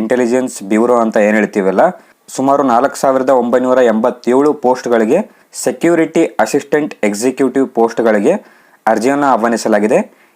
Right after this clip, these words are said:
ಕೇವಲ ಟೆಂತ್ ಪಾಸ್ ಆಗಿದ್ರೆ ಸಾಕು, ಈ ಒಂದು ಹುದ್ದೆಗೆ ನೀವು ಅರ್ಜಿಯನ್ನ ಸಲ್ಲಿಸಬಹುದು.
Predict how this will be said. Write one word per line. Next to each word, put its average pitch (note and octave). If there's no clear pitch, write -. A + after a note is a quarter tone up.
ಕೇವಲ C3+
ಟೆಂತ್ C#3+
ಪಾಸ್ A#2+
ಆಗಿದ್ರೆ A2+
ಸಾಕು, G#2+
ಈ -
ಒಂದು G#2+
ಹುದ್ದೆಗೆ G#2
ನೀವು G#2
ಅರ್ಜಿಯನ್ನ A2
ಸಲ್ಲಿಸಬಹುದು. G#2